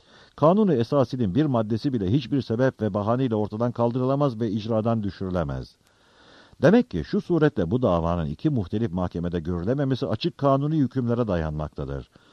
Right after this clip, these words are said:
Onun için biz bu meseleyi evvela dört yönden inceledik. Birinci yön esas madde olacaktır. İkinci yön müvekkillerimizin şahsiyet ve sıfatları, üçüncü olarak isnat olunan fiillerin kanuni şekilleri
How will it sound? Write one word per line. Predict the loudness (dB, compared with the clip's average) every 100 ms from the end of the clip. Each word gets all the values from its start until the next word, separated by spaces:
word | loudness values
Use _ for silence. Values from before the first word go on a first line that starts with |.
| _ -18 -2
Onun | 2 2
için | 2 0 2
biz | 0 0
bu | -2
meseleyi | -2 -2 -2 0
evvela | 0 0 2 2 4
dört | 2 2
yönden | -4 -2
inceledik. | -4 -6 -8 -6 -8 -10 -20 _ _ -4
Birinci | 2 2 2 2
yön | 2 2
esas | 0 0 0
madde | 0 -2 -2
olacaktır. | -6 -6 -6 -8 -8 -10 -10 -18 _ -10
İkinci | -2 0 0 2
yön | 0 2
müvekkillerimizin | 2 0 0 0 0 0 -2 -2
şahsiyet | 0 -2 -2 -4 -4
ve |
sıfatları, | -6 -2 -4 -2 -4
üçüncü | -4 -4 -4 -2
olarak | 0 0 -2
isnat | -4 -4 -2 0
olunan | 0 0 -2
fiillerin | -2 -2 0 -2
kanuni | -2 -2 0 -2 -4
şekilleri | -6 -6 -6 -4 -4